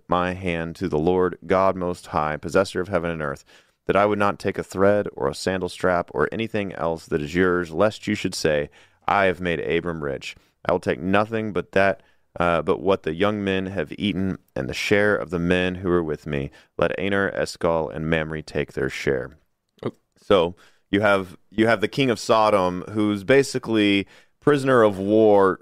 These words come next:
Speaker 1: getting rescued, and he's acting like he's this great benefactor to Abram, and, uh, and it's sort of like the allure of this world kind of deal, and Abram's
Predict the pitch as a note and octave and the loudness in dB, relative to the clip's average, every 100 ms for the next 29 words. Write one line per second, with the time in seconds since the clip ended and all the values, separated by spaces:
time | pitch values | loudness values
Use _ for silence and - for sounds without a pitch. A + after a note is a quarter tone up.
0 | - F#2+ B2 A#2 G2+ G2 G#2+ - - F2 | -8 0 2 2 2 4 4 2 -6 -4
1 | E2+ D#2 F2 G#2+ A2 G#2 G#2+ G2+ F#2+ F2+ | -2 -4 -6 -4 0 0 0 -4 -4 -4
2 | - F#2+ E2 F2+ F2 F2+ F#2 D2+ F#2 F2 | -4 -6 -6 -8 -4 0 0 -2 -4 -4
3 | E2+ D#2+ D2 - D#2 - - D2+ E2 D#2 | -4 -4 -4 -4 -6 -4 -6 -4 -4 -6
4 | D#2 D#2+ D#2 _ _ _ - E2 F2 F2 | -8 -10 -14 _ _ _ -6 -2 0 0
5 | - F2+ F#2 - A2+ F#2 F#2+ F2+ G2+ G2 | -2 -2 -4 0 0 2 -2 0 0 0
6 | G2+ F#2 E2+ C#2+ D2+ D#2 D#2+ E2 E2 D#2 | 0 0 -2 -2 -6 -6 -2 -2 -2 -4
7 | - F#2+ E2 D#2 C#2 E2 D#2 C#2+ E2+ E2 | -8 -6 -4 -6 -4 -2 0 -2 -4 -6
8 | D#2+ - | -10 -14